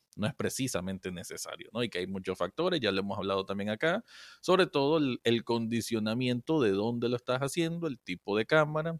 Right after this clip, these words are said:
el tipo de edición audiovisual, que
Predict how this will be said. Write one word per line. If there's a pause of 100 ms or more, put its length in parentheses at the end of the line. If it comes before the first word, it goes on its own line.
(120)
el
tipo
de
edición
audiovisual, (480)
que